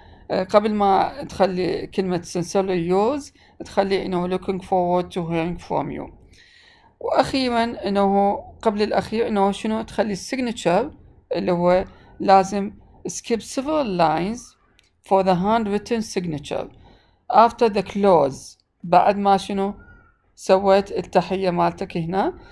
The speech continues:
and type your name and your title. اكتب اسمك والتايتل، التايتل مثلا دكتور أو شنو ال-، البوزيشن مالتك. Women also indicate how they wish to be addressed،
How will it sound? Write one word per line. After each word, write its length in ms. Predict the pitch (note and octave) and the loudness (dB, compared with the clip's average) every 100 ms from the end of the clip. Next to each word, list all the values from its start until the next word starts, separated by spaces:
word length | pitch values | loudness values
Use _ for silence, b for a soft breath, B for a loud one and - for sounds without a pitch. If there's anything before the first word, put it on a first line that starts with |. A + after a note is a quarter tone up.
| B - | B -2
and 200 | - G#3 | 4 4
type 340 | G3+ B3 B3+ B3 | 4 4 4 4
your 260 | A3 A3 | 0 0
name 500 | G3+ F#3+ A3 C#4 F4 | 0 -2 0 0 -2
and 280 | - G#3+ A#3 | 0 0 2
your 140 | A#3+ A3 | -2 -2
title. 680 | - E3+ D3+ C#3+ D3+ - - - | 2 2 2 0 -4 -6 -8 -20
اكتب 220 | - A#3 G#3+ | -8 -6 -4
اسمك 480 | A3+ - A3+ A3+ | -6 -4 -4 -4
والتايتل، 840 | - F#3 - G3 G3 G3 A3+ A#3+ - - b b b b _ - | -2 -4 2 4 4 2 -2 -4 -10 -20 b b b b _ -16
التايتل 460 | - - G3 G3 G3+ | -6 2 2 4 -2
مثلا 420 | F#3 F#3 F#3 F3 | 0 -2 -2 -2
دكتور 640 | F3 F3 - F#3+ G3 F#3+ F3 | -4 -4 0 4 4 2 4
أو 260 | E3 D#3 | 4 2
شنو 360 | - - G3 F#3 | -2 -4 -2 -2
ال-، 200 | F#3 - | -2 -6
البوزيشن 720 | - D3+ E3+ F#3+ F3+ F3 G3 | -6 -6 -2 -2 -2 -6 -4
مالتك. 540 | F3+ F3+ F#3 C#4+ E4 b b b b - | 0 -2 -2 -6 -6 b b b b 0
Women 420 | A3+ A#3+ C4 C4+ | 4 4 2 -4
also 600 | - G3 G#3 A3+ - G#3+ G3+ | -2 0 2 0 0 -2 0
indicate 600 | F3+ F3+ G#3 G3 G3+ G3+ | -2 -2 0 2 0 -2
how 320 | - G#3 G3+ | 2 2 4
they 280 | F#3+ F#3+ G3 | 2 2 2
wish 400 | G3+ F3+ F3+ - | 0 -2 -4 -6
to 120 | F3 | -4
be 260 | F3 E3+ D#3+ | -2 -2 0
addressed، 680 | F#3 G3+ A3+ C4+ - - | -2 0 -2 -2 -10 -20